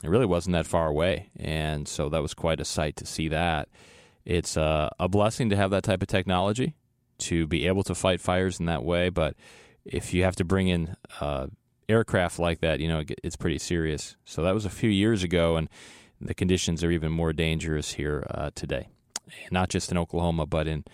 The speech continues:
surrounding states as well. So something to just be careful about. Obviously, not a time for, uh, starting fires and, uh, that sort of thing. A few other headlines to look at today. This one's, uh, interesting to me on several levels, and I think will be to you as well.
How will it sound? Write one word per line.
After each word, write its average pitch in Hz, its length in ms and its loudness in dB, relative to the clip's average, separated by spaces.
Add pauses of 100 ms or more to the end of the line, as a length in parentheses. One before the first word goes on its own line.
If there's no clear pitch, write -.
(500)
surrounding 90 520 2
states - 380 0
as 76 120 -6
well. 78 340 0
So - 160 -8
something 80 320 -4
to 80 200 -2
just 92 160 -2
be 113 80 -2
careful 127 320 2
about. 85 220 0
Obviously, 82 600 0 (360)
not 82 180 0
a 71 60 -2
time 80 280 0
for, 76 240 -4
uh, 76 220 -2
starting 78 420 -2
fires 78 600 -4 (160)
and, 73 300 -6
uh, 76 80 -2
that 78 180 0
sort 57 180 -6
of 60 60 -12
thing. - 220 -10 (1500)
A - 40 -10
few 151 160 6
other 127 140 6
headlines 123 420 4
to 117 80 4
look 110 220 4
at 104 180 4
today. 92 380 4
This 98 220 -2
one's, 107 280 2
uh, 92 100 4
interesting 92 640 0
to - 120 -2
me 90 180 4
on 85 100 2
several 113 440 2
levels, 85 680 0
and 85 120 0
I 82 40 0
think - 180 -2
will 87 100 4
be 85 140 0
to - 140 -4
you 78 100 2
as - 160 -4
well. 87 280 2